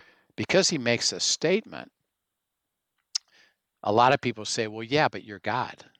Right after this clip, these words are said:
Um, so you can do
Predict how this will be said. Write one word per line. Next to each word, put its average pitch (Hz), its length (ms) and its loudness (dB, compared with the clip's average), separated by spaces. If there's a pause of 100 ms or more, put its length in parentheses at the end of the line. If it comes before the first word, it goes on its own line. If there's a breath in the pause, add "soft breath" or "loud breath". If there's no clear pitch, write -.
(1300)
Um, 90 500 -6 (640)
so - 140 -6
you 135 220 -2
can 110 180 -6
do - 140 -14